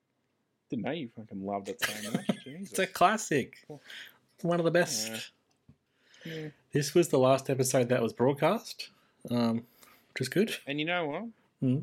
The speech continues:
Speaker 1: I, I think, I think it serves as a decent series finale. Like,
Speaker 2: Yeah.
Speaker 1: if you had to pick one of these episodes, I think this is probably the best one to end it on.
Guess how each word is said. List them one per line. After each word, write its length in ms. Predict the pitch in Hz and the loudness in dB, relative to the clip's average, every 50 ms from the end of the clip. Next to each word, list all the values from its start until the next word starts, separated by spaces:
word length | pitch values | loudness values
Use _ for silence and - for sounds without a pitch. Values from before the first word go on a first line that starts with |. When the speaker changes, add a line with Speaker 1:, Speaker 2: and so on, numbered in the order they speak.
| - - 165 | -4 -6 -4
Speaker 1:
I, 240 | 170 180 180 190 | -4 -2 0 -2
I 20 | 196 | -2
think, 240 | - - 202 160 170 | -2 -4 -6 -4 -4
I 80 | 175 | -4
think 240 | 170 - 185 175 175 | -4 -6 -8 -8 -8
it 140 | 160 160 139 - | -8 -10 -12 -16
serves 520 | - - - 156 147 143 139 135 131 - | -12 -8 -4 -2 0 0 0 -2 -4 -6
as 120 | 127 123 | -8 -8
a 40 | 131 123 | -10 -10
decent 580 | 120 - 131 123 123 123 - - 120 113 104 _ _ _ _ _ _ _ _ _ _ _ _ | -6 -4 -4 -4 -4 -4 -8 -10 -10 -10 -12 _ _ _ _ _ _ _ _ _ _ _ _
series 380 | - - - 123 113 113 107 - | -14 -10 -6 -6 -6 -6 -8 -10
finale. 420 | - 110 107 104 104 104 101 98 | -12 -14 -14 -14 -14 -16 -18 -18
Like, 80 | - - - | -10 -4 0
Speaker 2:
Yeah. 280 | 175 185 185 175 147 | 2 4 4 4 4
Speaker 1:
if 60 | 131 | 2
you 60 | - - | 0 0
had 200 | 175 175 170 165 | -2 -2 -4 -4
to 60 | - - | -8 -12
pick 180 | - 151 143 - | -12 -12 -10 -8
one 180 | 135 131 131 127 | -6 -6 -4 -4
of 60 | 120 | -4
these 260 | 120 120 123 127 127 | -4 -4 -4 -4 -6
episodes, 760 | 123 123 - 131 - - 135 135 151 185 220 233 - - - _ _ _ _ _ _ _ _ _ _ _ - | -6 -6 -6 -10 -10 -8 -8 -6 -6 -8 -8 -10 -12 -16 -20 _ _ _ _ _ _ _ _ _ _ _ -12
I 80 | - 123 | -10 -8
think 160 | 127 120 107 | -6 -6 -8
this 160 | 104 104 - | -8 -14 -16
is 80 | 107 - | -14 -12
probably 240 | - 113 110 107 104 | -10 -8 -8 -8 -10
the 100 | 101 98 | -12 -12
best 240 | 101 98 95 - - | -12 -12 -12 -12 -12
one 120 | 107 104 98 | -12 -10 -10
to 60 | 95 | -10
end 180 | 98 101 98 | -12 -12 -14
it 80 | 98 - | -16 -18
on. 160 | 98 107 127 | -20 -20 -20